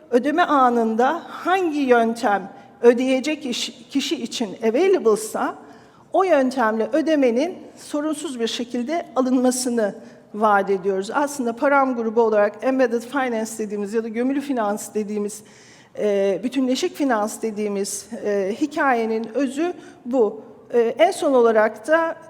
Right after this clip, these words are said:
az önce yüzde otuz yedi gibi bir pazar payından bahsettim. Bankalar dışındaki ödeme pazarındaki pazar payımız Eylül ayı itibariyle. Tabii ki bu pazar payına da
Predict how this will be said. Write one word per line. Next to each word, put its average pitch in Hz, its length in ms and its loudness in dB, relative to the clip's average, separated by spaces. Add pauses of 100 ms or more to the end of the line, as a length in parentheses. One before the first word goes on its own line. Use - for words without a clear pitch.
az 262 140 0
önce 269 200 0
yüzde 262 260 -4
otuz 262 300 -6
yedi 262 400 -4 (460)
gibi 254 200 -2
bir 254 140 -2
pazar 262 480 4
payından 269 500 0
bahsettim. 220 800 0
Bankalar 226 640 2
dışındaki 226 640 -2 (280)
ödeme 240 300 2
pazarındaki 226 640 2
pazar 220 440 2
payımız 202 340 -2
Eylül 233 340 0
ayı 202 160 2
itibariyle. 208 880 0 (380)
Tabii 285 240 -2
ki 285 120 -4
bu 294 120 -4
pazar 285 420 4
payına 233 360 -2
da 302 260 2